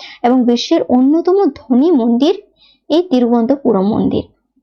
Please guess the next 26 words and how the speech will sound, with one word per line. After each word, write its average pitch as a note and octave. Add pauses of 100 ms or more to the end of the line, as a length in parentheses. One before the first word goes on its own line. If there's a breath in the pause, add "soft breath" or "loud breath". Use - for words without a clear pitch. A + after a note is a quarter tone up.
(1200 soft breath)
পরের D4
প্রশ্ন F#4+
কি F#4+
রয়েছে, A#3+ (500 soft breath)
নটরাজ D#4
মন্দির A3
কোথায় A#3
অবস্থিত? - (600 loud breath)
তো C4+
এই C4
প্রশ্নের D#4
সঠিক B3
উত্তর C4+
কি F4
হয়ে E4+
যাবে? B3+ (500 loud breath)
এই A#3+
প্রশ্নের C4+
সঠিক B3+
উত্তর C4
হয়ে D4
যাবে E4+ (480 soft breath)
অপশন A#3 (100)
এ C4 (400)
চিদাম্বরমে D4+
অবস্থিত। A#3